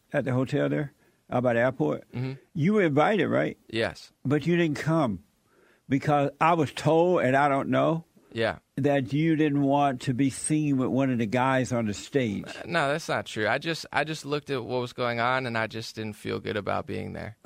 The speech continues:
Speaker 1: What, what, what was going on that made you feel uncomfortable?
Speaker 2: I, I, it was, first of all, it's a men's conference, and then, uh, just
Speaker 1: You don't like men?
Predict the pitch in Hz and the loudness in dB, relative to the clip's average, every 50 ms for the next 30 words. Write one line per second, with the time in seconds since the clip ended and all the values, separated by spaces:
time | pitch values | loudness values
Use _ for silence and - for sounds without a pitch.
0 | - - - 185 185 170 165 180 170 165 151 151 135 120 143 139 131 156 170 147 | -6 -2 0 2 2 2 2 2 2 2 2 0 0 0 -2 0 2 2 2 2
1 | 143 123 117 151 147 135 135 135 131 131 123 120 117 98 110 123 123 120 110 120 | 0 0 0 2 2 2 2 2 2 2 2 0 0 0 0 0 0 0 -2 -4
2 | 113 - - 123 117 110 95 - 120 113 - - 104 101 95 - _ _ _ _ | -4 -2 0 0 0 0 -2 -2 -4 -6 -4 -6 -8 -10 -10 -12 _ _ _ _
3 | _ _ _ _ _ _ _ _ _ _ - - 170 175 - - - - - - | _ _ _ _ _ _ _ _ _ _ -2 -2 0 0 -2 -6 -8 -12 -14 -14
4 | - - - 151 175 170 185 170 170 - - - 185 196 190 - 170 160 151 151 | -12 -8 -4 -4 -2 -2 -4 -6 -8 -10 -8 -6 -6 -6 -4 -4 -2 -2 -2 -2
5 | - 147 127 123 123 131 143 156 151 - - 143 135 143 - - 120 110 113 - | -2 -4 -4 -2 -2 -2 -2 -4 -6 -6 -4 -4 -4 -4 -4 -6 -6 -6 -6 -6
6 | - 110 110 110 110 110 113 110 107 104 104 104 - - - - 139 147 143 139 | -8 -6 -4 -4 -4 -2 0 0 0 0 -2 -4 -8 -10 -4 0 2 2 2 4
7 | 139 139 135 120 123 135 143 147 147 143 127 | 2 2 2 2 2 2 2 2 0 -2 -4